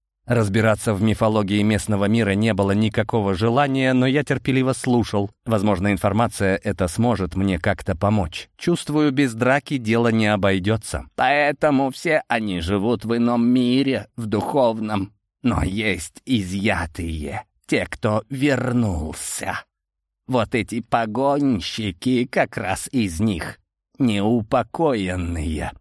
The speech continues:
Они уничтожают все живое».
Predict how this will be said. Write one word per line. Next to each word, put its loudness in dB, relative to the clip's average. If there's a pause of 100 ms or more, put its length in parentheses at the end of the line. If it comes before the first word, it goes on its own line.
Они 0
уничтожают 0
все 0
живое». 2